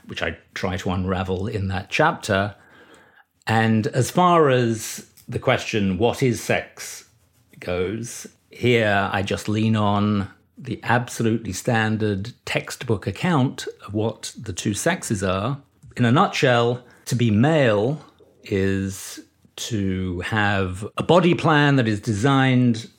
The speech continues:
to produce small gametes, sex cells, sperm, and to be female is to have a body plan that's designed to produce large gametes, or sex cells,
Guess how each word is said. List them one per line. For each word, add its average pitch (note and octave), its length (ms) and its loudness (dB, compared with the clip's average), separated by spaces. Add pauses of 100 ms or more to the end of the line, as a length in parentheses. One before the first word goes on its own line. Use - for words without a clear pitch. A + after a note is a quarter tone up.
(160)
to - 80 -8
produce G#2 500 -2
small B2 680 0
gametes, A2+ 520 0
sex - 640 -6
cells, A2 540 -2 (240)
sperm, A2 640 0 (380)
and G#2+ 200 -2
to - 60 -14
be A2 140 -2
female G#2 520 0
is F#2+ 140 -4
to - 120 -6
have G2 120 -2
a F#2+ 60 -2
body F#2+ 240 -4
plan F2+ 400 -6
that's - 500 -12 (140)
designed F2+ 760 -4
to - 80 -10
produce F2 720 -10 (340)
large A2+ 400 2
gametes, - 640 -8 (540)
or - 260 -12
sex - 300 -6
cells, - 340 -8